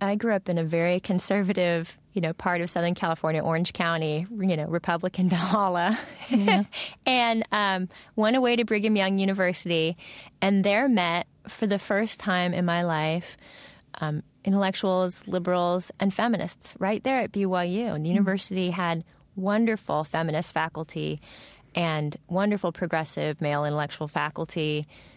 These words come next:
Speaker 1: who were tremendous role models to me and who opened up to me this entire world of Mormon liberal thought,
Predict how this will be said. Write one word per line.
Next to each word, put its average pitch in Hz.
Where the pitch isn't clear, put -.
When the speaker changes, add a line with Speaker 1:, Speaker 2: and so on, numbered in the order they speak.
Speaker 1:
who 208
were 202
tremendous 214
role 196
models 170
to -
me 151
and 156
who 170
opened 185
up 170
to -
me 165
this 156
entire 170
world 156
of 156
Mormon 170
liberal 160
thought, 160